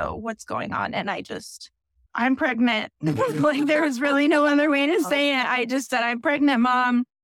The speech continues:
She was emotional and started crying. My first instinct, I wouldn't say was to cry, but was more almost,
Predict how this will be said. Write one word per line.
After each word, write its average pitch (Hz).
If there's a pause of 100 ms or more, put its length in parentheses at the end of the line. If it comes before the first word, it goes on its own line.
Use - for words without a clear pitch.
(140)
She 311
was 311
emotional 269
and 262
started 240
crying. 240 (440)
My 269
first 302
instinct, 247
I 254
wouldn't 247
say 233
was 226
to 240
cry, 214
but 226
was 226
more 226
almost, 202